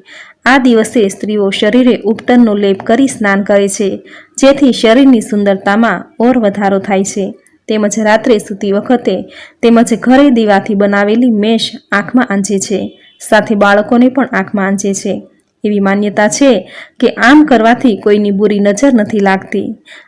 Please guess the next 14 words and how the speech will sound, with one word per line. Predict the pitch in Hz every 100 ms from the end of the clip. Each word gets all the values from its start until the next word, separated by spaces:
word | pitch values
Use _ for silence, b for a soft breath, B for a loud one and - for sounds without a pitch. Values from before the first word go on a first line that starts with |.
| -
આમ | 214
શરીરે | 190 254 262 302 294
તલનું | 262 214 220 262 240
તેલ | 208 208
ચોળી, | 196 226 247 233 190 -
ઉપટન | 202 - 202
લગાવી, | 202 202 240 254 190 196
સ્નાન | - 208 196
કરી | 196 240 247 196 B B B -
શરીરની | 254 285 294 269
સુંદરતામાં | - 202 196 196 196 226 285
વધારો | 214 214 190 190
કરે | 202 196
છે | 196 196 190